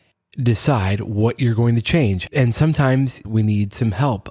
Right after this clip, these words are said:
a guide along the process. If you're looking for a coach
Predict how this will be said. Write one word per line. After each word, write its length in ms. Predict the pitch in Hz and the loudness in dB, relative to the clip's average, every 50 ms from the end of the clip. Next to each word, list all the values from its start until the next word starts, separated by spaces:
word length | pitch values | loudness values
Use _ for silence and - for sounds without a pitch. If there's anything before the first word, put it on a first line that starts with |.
| - | -6
a 80 | 110 117 | -6 -2
guide 520 | 113 120 131 131 127 117 95 85 87 85 - | 0 0 0 0 0 0 -2 -2 -4 -2 0
along 480 | 123 117 113 110 107 110 113 110 113 - | 0 2 2 2 2 2 0 -2 -4 -2
the 140 | 127 123 113 | -2 -2 0
process. 580 | - 123 127 131 135 127 - 101 87 87 - - | 2 2 2 2 0 0 -2 -2 -4 -4 -6 -8
If 200 | - 104 - 123 | -8 -4 0 2
you're 120 | 135 147 | 2 2
looking 280 | 147 147 - - 139 123 | 2 2 0 0 -2 0
for 160 | - 139 135 | 0 0 0
a 40 | 131 | 0
coach 400 | - - 101 90 92 113 - | 0 -2 0 0 0 -2 -4